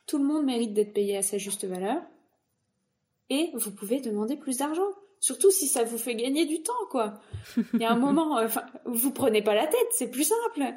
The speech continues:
Speaker 1: Imagine avoir un client, euh, qui te prend deux heures par jour, qui te paye deux fois, voire dix fois plus qu'un client, euh, qui te prendrait sept heures par jour. Il y a un moment, le choix, il est vite fait. <laughs> Pourquoi tu te prends la tête ?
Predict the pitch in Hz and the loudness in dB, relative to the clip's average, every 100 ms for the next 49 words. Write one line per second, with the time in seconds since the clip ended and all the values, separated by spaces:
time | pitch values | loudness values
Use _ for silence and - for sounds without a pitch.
0 | - - - 262 285 339 403 349 220 226 | -12 -20 -6 0 2 6 6 6 2 0
1 | 233 247 - 285 320 320 - - 196 - | -2 -4 -4 0 0 0 -2 -2 0 0
2 | - - 262 247 254 277 233 240 254 285 | -6 -6 -4 -4 0 0 2 0 0 -2
3 | 285 220 214 294 427 - - _ _ _ | -2 -2 2 2 2 0 -20 _ _ _
4 | _ - 247 285 269 311 370 320 - - | _ -6 -4 -2 -2 2 4 4 0 -8
5 | 208 208 285 320 - 339 370 262 254 214 | -6 -2 0 0 2 2 4 2 0 0
6 | 320 - 269 262 311 359 269 214 - 269 | 2 2 0 2 2 2 0 -4 0 2
7 | 330 381 277 233 226 226 - - 247 240 | 2 0 0 2 2 0 -10 -6 -4 0
8 | 294 294 247 262 262 262 247 277 226 185 | 2 2 2 0 0 0 0 0 0 0
9 | 190 202 214 247 196 - 196 185 180 233 | 0 2 0 2 0 0 -2 0 -4 -6
10 | - 440 415 - 277 262 302 311 - - | 2 2 2 -4 0 2 2 -2 -14 -16
11 | - - 320 - 359 339 311 - - 240 | -16 -4 -2 2 2 2 0 -2 0 4
12 | 226 285 277 - | 4 4 0 0